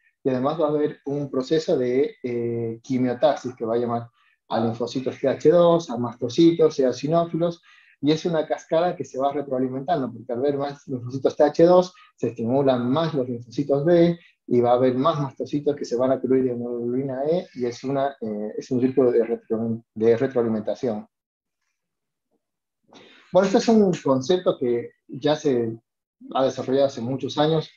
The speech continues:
una vía aérea común. Entonces, lo que tenemos que tener en cuenta acá es que el asma y la rinitis se tienen que considerar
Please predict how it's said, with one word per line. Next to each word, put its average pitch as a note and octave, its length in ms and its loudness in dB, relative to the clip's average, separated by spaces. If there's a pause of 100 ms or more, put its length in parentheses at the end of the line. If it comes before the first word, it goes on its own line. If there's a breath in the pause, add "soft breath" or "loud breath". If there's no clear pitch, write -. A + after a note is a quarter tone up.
una C#3+ 280 0
vía C#3 380 2
aérea B2+ 360 -2
común. F#3 460 -4 (380)
Entonces, C3 340 -6
lo B2+ 120 -2
que C#3+ 80 -2
tenemos G3 320 -4
que D#3 100 -4
tener D3+ 240 -2
en C#3 160 -4
cuenta D#3 280 -6
acá E3+ 360 -4
es C#3+ 280 -4
que C3 340 -2 (160)
el F3+ 240 -2
asma A#3 400 -2
y C3+ 80 -4
la C3+ 140 -2
rinitis F3+ 380 -4
se - 100 -16
tienen D3 260 -4
que B2+ 200 -8
considerar B2+ 560 2